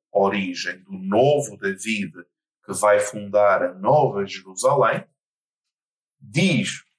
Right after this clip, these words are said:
vamos dizer assim, descaradamente, porque a verdade de Deus impõe-se querendo ou não querendo, porque a verdade impõe-se por ela mesma, não necessita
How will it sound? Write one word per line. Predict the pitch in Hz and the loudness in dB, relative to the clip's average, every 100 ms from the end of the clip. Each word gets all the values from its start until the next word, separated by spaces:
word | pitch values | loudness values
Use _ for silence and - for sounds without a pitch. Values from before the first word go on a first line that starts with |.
| _ - | _ -4
vamos | 92 95 | -4 -4
dizer | - - 92 | -8 -8 -6
assim, | 87 - 131 104 95 | -2 -2 0 -2 -4
descaradamente, | 170 - - 95 90 90 98 123 98 | -4 -6 0 2 2 0 -2 -4 -4
porque | _ - 127 | _ -14 -14
a | |
verdade | - 101 101 101 87 - | -12 -4 2 2 2 -6
de | _ | _
Deus | 107 110 98 95 | 0 0 0 -6
impõe-se | 95 - - 139 107 - - - - _ _ _ _ - | -10 -10 0 2 2 0 -2 -4 -6 _ _ _ _ -2
querendo | 101 120 117 95 82 | 2 2 2 -2 -6
ou | 87 | -4
não | - 190 | -2 -2
querendo, | - 156 147 190 254 | -2 -2 0 -2 -4
porque | - 190 - - | -10 -16 -4 -2
a | |
verdade | - - 123 113 110 | 0 0 2 4 2
impõe-se | 101 131 123 95 - - | -2 2 2 2 -2 -4
por | - 85 | -2 0
ela | 87 - | 0 0
mesma, | 170 180 - - | 0 0 -4 -14
não | 92 - | -16 -8
necessita | - - - 196 - | -4 -2 -2 -4 -8